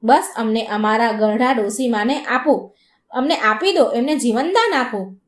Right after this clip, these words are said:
ત્યારે ભોળાનાથ બોલ્યા, "હે ચકલીઓ, પંખીડાઓ, હવે તે ગરઢા ડોસીમાનું શરીર પણ ગળી ગયું છે,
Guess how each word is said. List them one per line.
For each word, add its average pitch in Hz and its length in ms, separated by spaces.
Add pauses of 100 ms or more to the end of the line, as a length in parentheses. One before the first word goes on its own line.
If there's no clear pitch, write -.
(100)
ત્યારે 220 180
ભોળાનાથ 208 540
બોલ્યા, 208 440 (340)
"હે 320 320
ચકલીઓ, 220 480
પંખીડાઓ, 220 880 (200)
હવે 381 220
તે 403 200
ગરઢા 294 320
ડોસીમાનું 277 560
શરીર 226 380
પણ 302 240
ગળી 214 280
ગયું 220 280
છે, 196 380